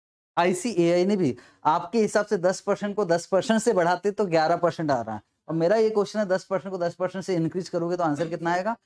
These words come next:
बीस परसेंट। मेरे और आपके opinion में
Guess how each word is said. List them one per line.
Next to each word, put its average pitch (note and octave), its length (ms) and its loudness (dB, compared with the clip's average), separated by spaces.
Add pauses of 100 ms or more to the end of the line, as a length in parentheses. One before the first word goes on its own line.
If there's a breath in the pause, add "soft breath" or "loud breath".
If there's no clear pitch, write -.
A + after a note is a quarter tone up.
(160)
बीस E3 220 0
परसेंट। - 360 -6 (600)
मेरे F3+ 360 2
और F3+ 200 0
आपके D3+ 440 0
opinion D3 520 0
में G3 260 -6